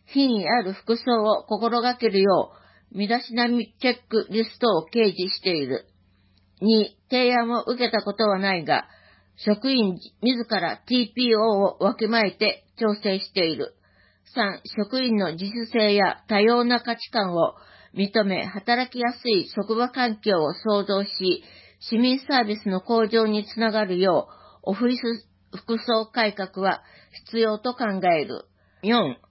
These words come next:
本年、夏季服装期間終了後に施行期間を設け、市民の理解が得られたとの判断できる場合、ノーネクタイの通年化を導入したい。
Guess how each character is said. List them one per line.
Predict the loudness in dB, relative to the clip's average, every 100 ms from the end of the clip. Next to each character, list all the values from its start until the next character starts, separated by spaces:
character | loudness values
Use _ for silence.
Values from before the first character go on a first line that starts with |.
| -20 -20 -8
本 | -2 2 2
年、 | 2 0 -6 _ _ _ _
夏 | -4 0
季 | 0
服 | -2 -4 -8
装 | -2 -2 -2
期 | -6
間 | -2 -2 -2 -4
終 | -2 2
了 | 2 2
後 | 2
に | 4 2 -2 -14 -20
施 | -16 -6
行 | 2 2 2
期 | -4
間 | -2 0 0
を | 0
設 | 2 2 0 0
け、 | 0 -2 _ _ _ _
市 | -4 0
民 | 2 2 2
の | 0
理 | -4
解 | -2 0 0
が | -2 -4
得 | 0
ら | 0
れ | 0
た | -2 -6
と | -2
の | 0 0 -2
判 | -2 -2
断 | 0 0 -2
で | -4
き | -2
る | -2 2
場 | 4
合、 | 4 2 -4
ノ | -2 2
ー | 2
ネ | 0
ク | -2
タ | -2 -2
イ | -2
の | -6 -8 -16 _ _ -4
通 | 2 4
年 | 4 2
化 | 0 2
を | 0
導 | 0 2 4 4
入 | 2
し | -2 -2
た | 0 0
い。 | -2